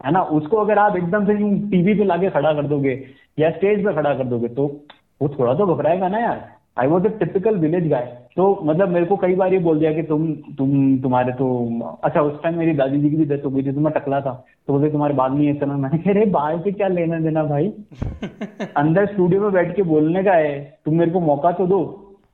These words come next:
Speaker 1: तो कई बार तो ऐसा मेरे को मौके ही नहीं मिले, नहीं मिले। एक बहुत, अ, मस्त radio हुआ करता था मेरे time में, जिसमें सिर्फ लड़कियां होती थी,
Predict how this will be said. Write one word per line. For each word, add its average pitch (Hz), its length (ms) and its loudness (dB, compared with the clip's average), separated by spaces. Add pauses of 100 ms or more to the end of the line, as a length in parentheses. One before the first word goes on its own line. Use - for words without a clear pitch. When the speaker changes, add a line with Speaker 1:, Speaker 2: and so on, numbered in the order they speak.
(220)
Speaker 1:
तो 160 80 -2
कई 180 260 0
बार 220 160 2
तो 214 140 -2
ऐसा 214 200 0
मेरे 196 220 -2
को 208 80 -4
मौके 151 280 0
ही 180 80 2
नहीं 208 140 2
मिले, 117 240 -2 (220)
नहीं 156 160 2
मिले। 170 300 0 (300)
एक 156 120 0
बहुत, 165 400 0
अ, 143 380 -2
मस्त 156 540 -2
radio 165 260 2
हुआ 151 180 2
करता 143 220 -2
था 156 100 -2
मेरे 143 240 0
time 139 260 -2
में, 160 100 -2
जिसमें 143 260 -4
सिर्फ 226 240 -2
लड़कियां 135 340 0
होती 120 200 -6
थी, 107 240 -14